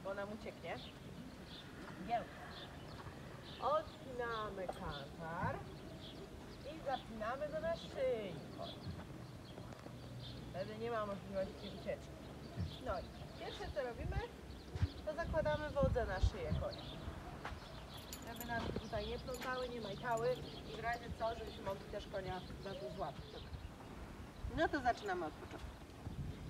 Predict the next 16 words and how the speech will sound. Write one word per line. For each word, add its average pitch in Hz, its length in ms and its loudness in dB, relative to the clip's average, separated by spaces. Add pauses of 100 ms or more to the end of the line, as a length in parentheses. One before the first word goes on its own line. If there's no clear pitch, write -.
(380)
Łapiemy 320 460 4 (120)
całe 330 260 12
ogłowie 320 540 8
w - 140 -8
prawą 240 380 4
rękę, 240 640 4
rękę 247 300 2
trzymamy 226 720 4 (100)
na 294 240 8
nosie - 340 2
konia. - 380 4 (520)
I - 180 4
teraz 180 240 10 (520)
pamiętamy 254 440 4 (180)
o - 20 8
tym, - 480 6